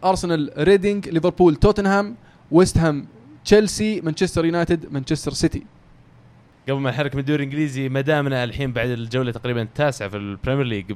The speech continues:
Speaker 2: بنجيب لكم تحديث أسبوعي على توب ثري في فانتسي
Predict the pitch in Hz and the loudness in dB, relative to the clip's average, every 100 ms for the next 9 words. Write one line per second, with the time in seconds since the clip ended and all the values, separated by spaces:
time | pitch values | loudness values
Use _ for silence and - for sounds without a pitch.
0 | 104 113 117 117 135 151 127 120 120 139 | -4 -2 -2 -2 -2 -4 -4 -8 -8 -8
1 | 127 - 151 123 120 143 127 135 147 - | -8 -8 -4 -2 -2 -2 -4 -2 -4 -6
2 | - 139 - 127 92 80 - - 101 98 | -10 -8 -6 -6 -6 -10 -20 -12 -6 -4
3 | 95 95 92 117 107 87 - 90 | -4 -4 -4 -4 -6 -8 -12 -12